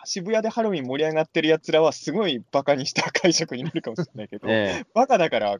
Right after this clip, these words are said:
Speaker 1: もうどうでもよくなってるっていう解釈もできますけどね。
Speaker 2: まあまあまあ、
Speaker 1: 渋谷
Speaker 2: そういうことだと思うんですけどね。
Speaker 1: 渋谷で騒いでるような奴らは、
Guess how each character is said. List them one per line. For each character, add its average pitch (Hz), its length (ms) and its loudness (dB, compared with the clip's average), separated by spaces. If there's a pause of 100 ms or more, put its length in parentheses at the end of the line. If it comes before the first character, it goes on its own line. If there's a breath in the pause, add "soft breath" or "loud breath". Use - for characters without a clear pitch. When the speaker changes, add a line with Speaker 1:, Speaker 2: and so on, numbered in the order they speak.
(240)
Speaker 1:
も 160 160 -4
う - 20 -10
ど 170 140 0
う 196 60 -2
で 208 80 2
も 202 80 0
よ 196 100 0
く 175 80 -4
な 113 140 -2
っ - 20 -20
て 107 160 -10
る 101 180 -10
っ - 60 -20
て 98 80 -14
い 95 40 -10
う 92 40 -16
解 101 220 -8
釈 90 240 -16
も 87 160 -14
で 104 100 -8
き 101 80 -8
ま 90 100 -8
す - 80 -20
け 92 100 -14
ど 95 100 -14
ね。 185 160 -14
Speaker 2:
ま 233 320 2
あ - 20 -2
ま 247 120 4
あ 233 40 4
ま 254 140 4
あ、 170 60 2
Speaker 1:
渋 - 0 -
谷 - 0 -
Speaker 2:
そ - 120 -2
う - 40 4
い - 20 2
う - 20 -6
こ 269 80 -4
と 339 80 2
だ 285 80 4
と 120 100 -2
思 156 220 2
う 175 40 2
ん 139 40 -2
で 107 80 -4
す - 80 -16
け - 80 -14
ど 156 60 -10
ね。 160 60 -8
Speaker 1:
渋 160 140 4
谷 - 40 2
で 170 80 2
騒 170 360 6
い 180 60 -2
で 170 140 -4
る 165 80 0
よ 156 180 0
う 147 40 -6
な 135 100 -4
奴 127 260 -4
ら 117 140 4
は、 113 420 4